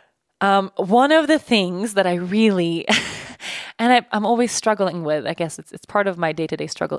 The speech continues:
is I have a really hard time slowing down. And anyone who knows me, <laughs> anyone, my friends and family, I,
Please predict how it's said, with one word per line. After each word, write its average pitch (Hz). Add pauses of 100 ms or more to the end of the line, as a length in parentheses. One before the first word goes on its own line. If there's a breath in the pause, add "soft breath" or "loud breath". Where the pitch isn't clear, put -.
is 165 (320 loud breath)
I -
have 202
a 175
really 160
hard 151
time -
slowing - (120)
down. - (440)
And 180
anyone 208
who 170
knows 214
me, 220
<laughs> -
anyone, 202 (440 loud breath)
my 190
friends 208
and 196
family, 214
I, 196